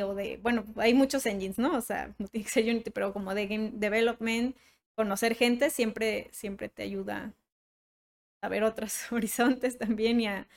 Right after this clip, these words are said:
y a, pues, si necesitas el contacto para algún consejo o algo, pues, que también preguntar, o sea, no nada más como agarrar su tarjeta y ya, ¿no? Es como, ah, oye, oye, tú que trabajas aquí, ¿cómo le hacen allá? Este, yo tuve que, al final en, en Create, por ejemplo,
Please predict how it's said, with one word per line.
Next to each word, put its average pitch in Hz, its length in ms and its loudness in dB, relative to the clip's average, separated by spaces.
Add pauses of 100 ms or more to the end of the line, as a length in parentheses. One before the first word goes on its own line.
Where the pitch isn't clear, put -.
(680)
y 190 60 -4
a, 180 480 -6 (420)
pues, 247 120 0
si 269 140 2
necesitas 254 360 4
el 381 100 2
contacto 240 480 2
para 208 180 6
algún 202 220 0
consejo 294 480 4
o - 40 4
algo, 294 260 2
pues, - 160 -10
que - 100 -18
también 233 380 2
preguntar, 262 500 8
o 254 80 4
sea, 247 140 4
no 220 120 2
nada 269 220 8
más 254 220 4
como 226 420 2 (360)
agarrar 214 300 6
su 285 140 2
tarjeta 233 380 2
y 240 80 4
ya, 254 120 6
¿no? 262 200 4
Es 302 80 -4
como, 202 320 -8
ah, 247 120 4
oye, 277 320 2 (500)
oye, 262 180 6
tú 262 120 -2
que 311 80 0
trabajas 240 440 4
aquí, 247 340 -4
¿cómo 262 180 2
le 269 120 4
hacen 254 260 0
allá? 233 500 0
Este, 208 360 -4
yo 240 180 4
tuve 311 200 2
que, 226 260 0 (440)
al 226 100 2
final 233 340 2
en, 262 160 4
en 226 120 0
Create, 208 480 -2
por 214 120 -6
ejemplo, 247 420 -2